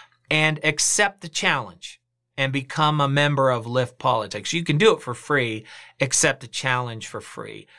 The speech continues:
You can also, uh,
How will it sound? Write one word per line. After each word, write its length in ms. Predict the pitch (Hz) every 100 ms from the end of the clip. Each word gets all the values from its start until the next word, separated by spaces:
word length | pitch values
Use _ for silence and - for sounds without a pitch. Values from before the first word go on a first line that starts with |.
| _ -
You 140 | 147
can 220 | - 143
also, 880 | 139 143 147 147 - 131 123 120 113 - - _ _ -
uh, 320 | 120 113